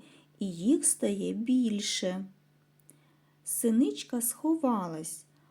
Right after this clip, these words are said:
отже, їх стало менше. Тому, якщо кількість синичок зменшується, використовується знак мінус.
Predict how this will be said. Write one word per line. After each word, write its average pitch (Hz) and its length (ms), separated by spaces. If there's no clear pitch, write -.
отже, 202 440
їх 202 440
стало 165 640
менше. 208 960
Тому, 233 600
якщо 214 540
кількість 220 920
синичок 226 840
зменшується, 214 1300
використовується 208 1500
знак 185 560
мінус. 196 840